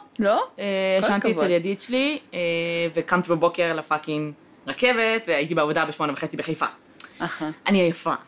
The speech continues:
Speaker 1: כן.
Speaker 2: <laughs> אני קצת, אה, pumped up עכשיו, כי זה נראה לי הקפאין ש-, הראשון שנשתה מזה כמה שעות. אה, וזהו.
Speaker 1: אוקיי.
Speaker 2: איך הגעתי לזה? אה, כי דיברתי בצורה שהיא לא קוהרנטית.
Speaker 1: אהה,
Speaker 2: אוקיי.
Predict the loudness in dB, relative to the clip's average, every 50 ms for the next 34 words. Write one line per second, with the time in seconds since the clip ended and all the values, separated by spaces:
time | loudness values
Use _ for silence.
0 | -14 -2 2 2 2 2 0 -4 -4 -2 -2 -4 -6 -8 -12 -16 -20 -20 -20 -20
1 | -20 -10 -6 -2 -2 -2 -2 0 0 0 0 0 0 0 2 2 2 2 2 0
2 | -2 0 0 -2 -4 -4 -6 -8 -4 -2 0 0 0 -2 -6 -6 -6 -4 -2 -2
3 | 0 0 -2 -2 -4 -6 -4 -2 0 0 0 -2 -2 -4 -6 -4 -4 -4 -4 -4
4 | -2 -2 -2 -2 -2 -6 -6 -4 -4 -4 -2 -4 -4 -4 -4 -4 -4 -4 -4 -2
5 | -2 -2 -2 -6 -12 -20 -20 -20 -20 -20 -20 -20 -20 -20 -20 -20 -20 -14 -10 -8
6 | -8 -6 -8 -8 -10 -14 -14 -14 -14 -16 -18 -20 -20 -20 -20 -20 -20 -20 -20 -20
7 | -20 -20 _ -20 -20 -18 -14 -14 -14 -12 -10 -10 -12 -6 -4 -4 -4 -2 -2 -2
8 | -2 -2 -2 -2 -2 -2 -2 -4 -4 -2 0 0 2 2 0 -2 -4 -10 _ -8
9 | -4 -2 0 0 2 2 2 0 0 -2 -2 -2 -2 -2 -2 -2 -2 -2 -2 -2
10 | -2 -2 -2 -4 -4 -8 -10 -12 -18 -14 -6 -4 -2 -2 0 0 0 0 -2